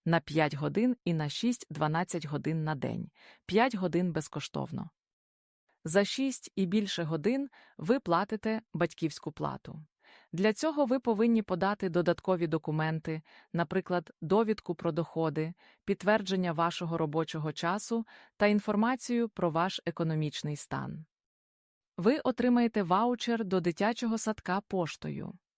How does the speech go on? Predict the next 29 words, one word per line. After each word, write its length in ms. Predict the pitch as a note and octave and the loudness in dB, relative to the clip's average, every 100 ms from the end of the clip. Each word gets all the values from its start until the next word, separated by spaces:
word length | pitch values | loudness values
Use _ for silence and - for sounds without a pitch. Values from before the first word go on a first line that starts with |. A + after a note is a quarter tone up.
| _ _ D#3 | _ _ 2
Доки 300 | F3+ F#3 E3+ | 2 2 2
ви 120 | F3+ | 2
отримаєте 640 | E3+ - F#3 E3+ E3 E3 | 2 0 0 0 -2 0
ваучер 560 | E3+ F#3+ F#3 - E3+ D#3+ | 2 2 0 -2 -4 -2
на 140 | D#3+ | -2
дитячий 480 | D#3+ D#3 F3 - E3 | -2 -2 -2 -2 -8
садок, 460 | - D3+ A3+ - - - - | -6 -2 -2 -2 -14 -20 -4
може 300 | F3+ A3+ B3 | 0 2 0
пройти 400 | A#3+ A#3+ - B3 | 0 -2 0 -2
до 140 | A3 G#3+ | 2 2
десяти 460 | G#3+ - A3 B3+ | 2 0 -2 -2
тижнів. 640 | - A#3 F3+ D#3 D3 - _ _ _ _ - | 0 0 0 -4 -8 -12 _ _ _ _ 0
Ви 180 | F3 A3+ | 2 4
повинні 440 | G#3+ G#3 A3+ G#3+ | 4 4 6 6
використати 680 | F#3+ A#3 A3 G3+ - F3 E3+ | 4 2 0 -2 -2 -2 0
ваучер 540 | F3+ A3 A3 - G3+ | 2 2 0 -2 -4
протягом 520 | - F#3+ G3 F3+ F#3+ | -2 -2 0 0 0
двох 360 | D#3+ F3+ A3+ - | 2 0 0 4
місяців, 680 | A#3 G3+ D#3 - D3+ C#3+ - - - | 4 4 -2 -8 -8 -10 -14 -20 -6
інакше 560 | - G3+ G#3 A#3+ - B3 | 4 4 4 2 -2 2
він 200 | A#3+ A3+ | 4 4
закінчиться. 840 | A#3 - F#3 - D3 - D3 F3 - _ _ _ _ _ _ _ _ | 2 0 -2 -2 -8 -8 -10 -10 -16 _ _ _ _ _ _ _ _
Путівка 500 | G#3 - D4 - C4 | -4 0 -2 0 -4
в 80 | F#3 | 0
дитячий 460 | F3+ F#3 F3+ F3 | -2 0 -2 -4
садок 480 | - D#3+ F3 A#3 - D#3+ | -4 -2 -2 -2 -6 -6
дійсна 480 | D#3+ A#3 - A3 - | -2 -2 0 -4 -2
один 320 | D#3 E3+ E3 | -2 0 -2
рік, 380 | C#3+ - - | -4 -8 -16